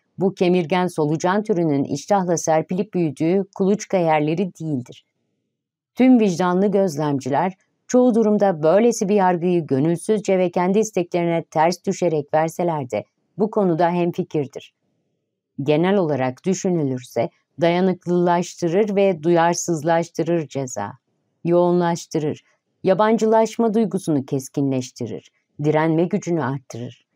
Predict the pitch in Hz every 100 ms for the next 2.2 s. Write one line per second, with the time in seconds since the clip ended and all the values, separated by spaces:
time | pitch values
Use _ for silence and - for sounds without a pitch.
0 | _ _ _ _ _ - 185 190 226 247
1 | 320 302 254 226 - - 214 160 127 131
2 | 139